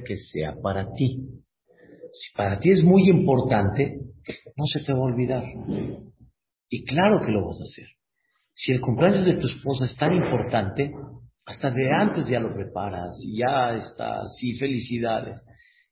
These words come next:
Pero cuando no, lo pasas por alto.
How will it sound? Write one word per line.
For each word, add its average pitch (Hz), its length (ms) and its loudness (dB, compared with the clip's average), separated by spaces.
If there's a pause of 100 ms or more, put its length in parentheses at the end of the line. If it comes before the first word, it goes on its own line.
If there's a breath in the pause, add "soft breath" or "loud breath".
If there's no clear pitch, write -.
(120)
Pero 156 200 -6
cuando 175 280 0
no, 190 640 0 (600)
lo 240 140 2
pasas 233 380 -4
por 190 120 -4
alto. 180 240 -6